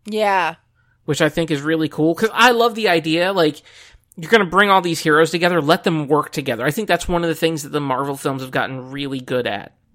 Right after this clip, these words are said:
Speaker 1: Yeah, they let everybody shine with their strengths. They play to their strengths.
Speaker 2: Complementary
Speaker 1: And
Speaker 2: powers, too.
Speaker 1: Yep, exactly. And that,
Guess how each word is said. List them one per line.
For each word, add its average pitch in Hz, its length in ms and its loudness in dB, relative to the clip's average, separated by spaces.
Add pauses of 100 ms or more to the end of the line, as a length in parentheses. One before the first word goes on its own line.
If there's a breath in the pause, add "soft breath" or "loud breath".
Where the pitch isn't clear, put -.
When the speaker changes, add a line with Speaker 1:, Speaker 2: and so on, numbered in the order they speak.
(1500 loud breath)
Speaker 1:
Yeah, 302 160 4
they 294 120 4
let 330 220 4
everybody 302 380 0
shine 240 580 -2
with 220 180 -4
their 190 220 -2
strengths. - 640 -6
They 196 120 0
play 220 420 -2
to 214 180 -6
their 170 160 -6
strengths. - 680 -10
Speaker 2:
Complementary 170 680 2
Speaker 1:
And - 80 -4
Speaker 2:
powers, 131 480 2
too. 110 360 -6
Speaker 1:
Yep, 208 480 -2
exactly. 185 880 -4 (100)
And 196 580 -2 (280)
that, 220 680 0